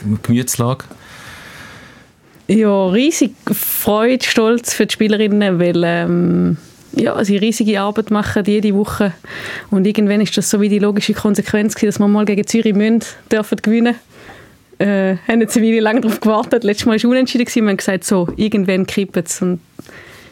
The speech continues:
Speaker 1: ich war froh, ist das am Samstag gewesen, in einem Cup-Spiel.
Speaker 2: Auf eine
Speaker 1: Ich
Speaker 2: geile Art und Weise, nach einem null zu drei
Speaker 1: Voll,
Speaker 2: Rückstand.
Speaker 1: voll.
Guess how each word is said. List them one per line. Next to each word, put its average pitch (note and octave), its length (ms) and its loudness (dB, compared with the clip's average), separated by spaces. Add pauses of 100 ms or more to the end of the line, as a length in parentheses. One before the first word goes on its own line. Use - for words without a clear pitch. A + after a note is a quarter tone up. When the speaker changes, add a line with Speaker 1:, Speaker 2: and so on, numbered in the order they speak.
Speaker 1:
ich - 60 -2
war F#3 60 0
froh, G3 200 0
ist G#3 100 -4
das - 100 -6
am F#3 60 4
Samstag F#3+ 440 -2
gewesen, G#3 160 0
in F#3 60 2
einem F3+ 140 0
Cup-Spiel. E3+ 520 -2 (100)
Speaker 2:
Auf G#2+ 140 0
eine G#2+ 80 2
Speaker 1:
Ich A2 60 0
Speaker 2:
geile G#2 260 0
Art G2 100 -2
und G2+ 100 2
Weise, A#2+ 140 2
nach G#2 100 0
einem G2 140 2
null A#2 160 2
zu A2+ 100 -2
drei G2+ 160 0
Speaker 1:
Voll, A3 220 4
Speaker 2:
Rückstand. E3+ 500 -2
Speaker 1:
voll. F#3+ 320 0